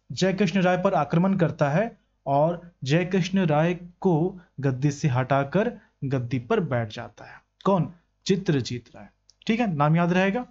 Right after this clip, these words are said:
अब यहाँ पर देखिए, मैंने स्टार्टिंग में कहा था ना कि भोक्ता विद्रोह और चेरो विद्रोह साथ में पढ़ना होता है। अभी देखिए एक नाम मैं ले रहा हूँ, इसको आप याद रखेंगे।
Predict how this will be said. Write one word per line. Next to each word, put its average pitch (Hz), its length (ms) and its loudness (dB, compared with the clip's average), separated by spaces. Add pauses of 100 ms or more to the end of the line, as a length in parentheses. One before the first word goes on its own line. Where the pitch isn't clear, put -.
(340)
अब 220 140 2
यहाँ 175 260 4
पर 135 160 -4
देखिए, 127 380 -12 (480)
मैंने 165 200 2
स्टार्टिंग 180 360 2
में 208 100 2
कहा 202 180 0
था 202 120 0
ना 120 220 -2 (380)
कि 170 460 0 (220)
भोक्ता 143 380 0
विद्रोह 180 440 0
और 151 360 0
चेरो 165 320 2
विद्रोह 175 320 2
साथ 156 380 0
में 170 100 0
पढ़ना 170 260 2
होता 160 380 0
है। 190 120 -4 (680)
अभी 160 180 4
देखिए 226 420 0
एक 196 200 -2
नाम 165 280 2
मैं 143 100 0
ले 127 140 -2
रहा 117 140 -4
हूँ, 120 180 -10 (160)
इसको 165 220 -2
आप 165 160 0
याद 127 200 0
रखेंगे। 127 380 -12